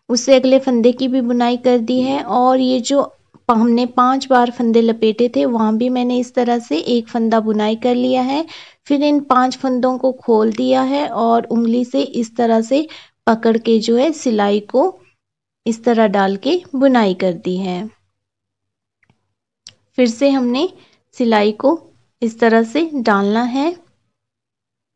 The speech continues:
और फिर फंदे को बना लेना है।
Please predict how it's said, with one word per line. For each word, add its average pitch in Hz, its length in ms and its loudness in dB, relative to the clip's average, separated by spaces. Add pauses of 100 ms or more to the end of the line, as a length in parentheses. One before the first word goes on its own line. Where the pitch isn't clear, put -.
(1200)
और 220 220 0
फिर 320 360 -2 (1040)
फंदे 233 380 2
को 269 200 2
बना 214 360 2
लेना 185 320 -4
है। 202 320 -8